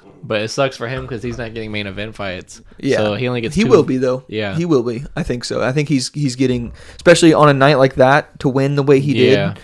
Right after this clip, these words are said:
Speaker 2: you know, he had a lot of eyeballs. And so,
Speaker 1: I wonder
Speaker 2: uh,
Speaker 1: if Frankie Edgar retires 'cause he lost to Chito Vera and Sandhagen this year.
Speaker 2: I mean, but those,
Speaker 1: And he's
Speaker 2: those are
Speaker 1: up
Speaker 2: two
Speaker 1: there.
Speaker 2: good guys, though,
Speaker 1: Yeah, he's
Speaker 2: you
Speaker 1: just
Speaker 2: know?
Speaker 1: getting up there.
Speaker 2: Yeah. Is he, is he old? Yeah, he is pretty old, I believe.
Speaker 1: Mm-hmm.
Speaker 2: He
Speaker 1: He's
Speaker 2: was,
Speaker 1: been
Speaker 2: he's been
Speaker 1: around
Speaker 2: fighting
Speaker 1: for a
Speaker 2: for a while.
Speaker 1: while.
Speaker 2: Yeah.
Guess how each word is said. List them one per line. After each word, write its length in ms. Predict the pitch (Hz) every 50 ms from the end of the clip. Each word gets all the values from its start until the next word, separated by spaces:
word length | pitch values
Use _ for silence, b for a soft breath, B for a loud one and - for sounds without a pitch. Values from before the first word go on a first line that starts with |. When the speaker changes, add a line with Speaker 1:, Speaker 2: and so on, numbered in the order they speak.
| B B B B B
Speaker 2:
you 100 | - 139
know, 140 | 135 135 139
he 120 | 139 147 143
had 80 | 139
a 40 | 131
lot 140 | 127 127 127
of 60 | 123
eyeballs. 560 | 123 127 123 117 - - - - - - - - _ - - - - -
And 140 | 113 110 -
so, 280 | - 107 101 101 95 -
Speaker 1:
I 60 | 110
wonder 220 | 120 127 - 135 131
Speaker 2:
uh, 40 |
Speaker 1:
if 80 | 123 117
Frankie 300 | - 120 120 117 120 104
Edgar 260 | 101 113 120 120 117 104
retires 460 | 104 98 - 104 101 101 104 104 -
'cause 440 | _ - 107 101 101 - - - - _ _
he 100 | - 113
lost 240 | 107 107 107 -
to 60 | - 110 107
Chito 300 | 107 - - 113 117 117
Vera 320 | 110 113 113 117 113 113 -
and 360 | 101 107 110 110 110 110 117
Sandhagen 540 | - - 123 113 110 120 117 110 110 107 104
this 160 | 104 98 -
year. 260 | - 98 98 101 104 - _ _ _ _ _ _ _ _ _ _ _ _ _ _ _ _ -
Speaker 2:
I 40 | 175
mean, 100 | 196 190 160
but 80 | 156 160
those, 220 | 202 208 - -
Speaker 1:
And 80 | - 120
he's 100 | 139 185 185
Speaker 2:
those 60 | -
are 40 | 135
Speaker 1:
up 60 | 160
Speaker 2:
two 120 | - 220
Speaker 1:
there. 80 | 202 160
Speaker 2:
good 200 | 143 165 156 139
guys, 320 | 131 139 117 190 196 151 -
though, 160 | - 110 104
Speaker 1:
Yeah, 160 | 107 101 101 107 110
he's 100 | 120 139
Speaker 2:
you 40 | 135
Speaker 1:
just 100 | - -
Speaker 2:
know? 60 | 139 143
Speaker 1:
getting 140 | 127 107
up 160 | 107 110 107 -
there. 240 | 98 98 98 98 98
Speaker 2:
Yeah. 340 | - 117 117 120 123 123 131 147 - _ _ _ -
Is 160 | 135 127 123
he, 80 | 123
is 220 | 123 - - 127 117
he 100 | - 107
old? 160 | 107 113 -
Yeah, 140 | 131 127 120
he 120 | 120 135 135
is 80 | 139 135
pretty 200 | - 127 120 107
old, 240 | 107 120 120 113
I 60 | 113 113
believe. 320 | 107 123 120 120 120 113
Speaker 1:
Mm-hmm. 120 | 120 120
Speaker 2:
He 60 | 135 143
Speaker 1:
He's 40 | 147
Speaker 2:
was, 80 | 143
Speaker 1:
been 100 | 123 147
Speaker 2:
he's 40 | 139
been 60 | 123 110
Speaker 1:
around 80 | 104
Speaker 2:
fighting 180 | 110 120 110 98
Speaker 1:
for 80 | 98 117
a 20 |
Speaker 2:
for 20 | -
a 20 | 98
while. 320 | 101 107 110 113 107 -
Speaker 1:
while. 140 | 104 107 - -
Speaker 2:
Yeah. 260 | 107 104 101 98